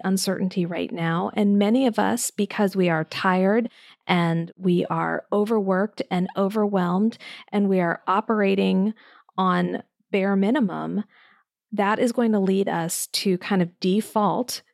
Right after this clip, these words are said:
to our mind's tendency to head towards the worst case scenario. So it's not surprising that we're seeing all of this, but that doesn't make it any easier or more pleasant. The other thing, too, is that while our mind is creating all of these concerns for us,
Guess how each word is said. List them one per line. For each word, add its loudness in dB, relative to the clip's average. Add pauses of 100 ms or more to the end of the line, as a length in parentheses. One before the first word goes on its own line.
to 0
our 2
mind's 2
tendency -2
to -2
head -4
towards -2
the -2
worst -2
case -6
scenario. -4 (360)
So 0
it's -2
not 0
surprising -2 (180)
that -4
we're -4
seeing 0
all 0
of -4
this, -2
but -2
that 0
doesn't 0
make 0
it 0
any 2
easier 0
or -4
more -4 (100)
pleasant. -4 (640)
The 2
other 2
thing, 0
too, 0
is 0
that 0 (180)
while 0
our 0
mind -2
is -2
creating 0
all 0
of -2
these -4
concerns -4
for -2
us, -2